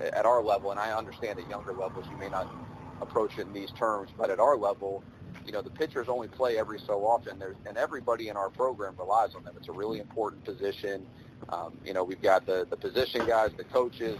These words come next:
the staff, uh, you know, all the people who are invested in our program, fans, alums, parents, like, they,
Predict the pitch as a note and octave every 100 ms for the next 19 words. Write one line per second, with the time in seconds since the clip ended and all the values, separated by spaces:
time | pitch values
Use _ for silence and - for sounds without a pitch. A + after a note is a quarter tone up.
0 | F2+ E2+ A#2+ A#2+ A2+ A2 G#2 - E2+ G2+
1 | G2 F#2 F#2 G2+ D3 F3+ - - A#2 A2
2 | G#2 G2+ E2+ A2+ B2 A2 G#2+ G2 - A2+
3 | G#2 G#2 G#2 G2+ F#2+ - - - G#2+ A2
4 | G#2+ G#2 G#2 A2 - A#2+ A2+ A2 G2 G2
5 | G#2+